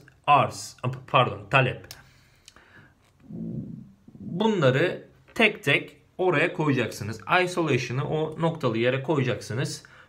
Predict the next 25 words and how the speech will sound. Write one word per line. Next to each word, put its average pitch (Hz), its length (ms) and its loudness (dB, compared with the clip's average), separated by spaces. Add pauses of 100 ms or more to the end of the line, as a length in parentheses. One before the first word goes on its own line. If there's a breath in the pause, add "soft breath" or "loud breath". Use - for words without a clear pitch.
Cümleyi 143 340 2
okuyacaksınız. 135 680 0
Size 139 400 -2
bir 139 240 -2
anlam 127 420 2
ifade 117 480 0
ediyor 120 220 0
mu? 98 220 -10 (260 loud breath)
Muhtemelen 165 560 2
etmeyecek. 123 600 -2
Etmemesi 104 520 -2
lazım. 101 320 -10 (540 soft breath)
Concern'ı 175 540 2
koyacaksınız. 151 680 2
Bir 156 120 2
anlam 139 380 2
ifade 131 480 2
ediyor 135 220 2
mu, 139 80 -4
etmiyor 131 300 -2
mu? 107 140 -8
Etmemesi 113 560 -2
lazım. 104 320 -10
Ondan 170 340 -2
sonra 135 460 -2